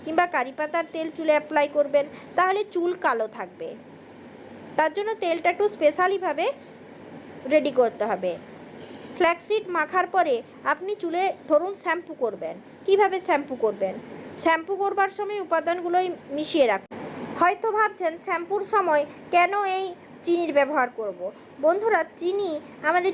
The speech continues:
চুলের খুব উপকার করে। আমরা সকাল বিকাল যেটা দিয়ে চা খাই সেটা চুলে মাখবো, এটা এমন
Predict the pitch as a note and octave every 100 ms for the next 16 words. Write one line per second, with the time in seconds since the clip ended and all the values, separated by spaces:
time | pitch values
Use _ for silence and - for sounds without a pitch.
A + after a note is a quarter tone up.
0 | - F#4 F#4 - G#4 A#4+ F#4+ D#4+ C#4+ B3+
1 | G#3+ F#3+ C3 A#2 - - - - - D#4+
2 | F#4+ F#4+ F4 F4+ F#4 F#4 F4+ F4 D#4+ F4+
3 | F4 F4+ F4+ E4+ F4 F4 D#4+ A#3 A#3 -
4 | - - - E4+ E4 F#4 F#4 D#4+ C#4+ A#3+
5 | G#3+ G3 F#3 E3 - - - - D4 D4+
6 | E4+ D#4+